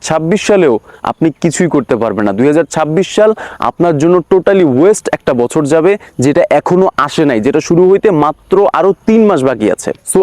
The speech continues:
একটা জিনিস, একটা কথা ভালো করে নিজের মাথায় গেঁথে নেন, ভালো করে বুঝে নেন, সেট করে নেন নিজের মাথায়। মোটিভেশন নিয়ে জীবনে আগানো যায় না। মোটিভেশন নিয়ে দু এক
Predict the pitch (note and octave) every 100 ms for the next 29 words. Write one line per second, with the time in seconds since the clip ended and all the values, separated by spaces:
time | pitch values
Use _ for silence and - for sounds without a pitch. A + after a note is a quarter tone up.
0 | - F3+ - - G#3 A3 A#3+ B3 - F#3
1 | - A3 F#3 G3+ G#3+ D3 - D#3+ G3 G#3+
2 | F#3 G3 E3+ D#3+ C#3+ B2 C#3 B2 A#2+ A2+
3 | F#2 F2 - F#3 G#3+ F3+ G3 D3 C3+ C#3
4 | G#2+ F#2+ - F#3 - E3 C#3 A#2 A2 A2+
5 | F#2+ - - - _ _ _ _ _ B2+
6 | C#3 D3 F3 F3 F#3+ F3 F3+ G#3 - -
7 | B2+ B2 D3 D3+ C3+ A#2 A2+ G2+ F#2+ F2+
8 | - - - _ C3+ E3 A3 G#3+ A3 A3+
9 | A3 G3 D#3 F#3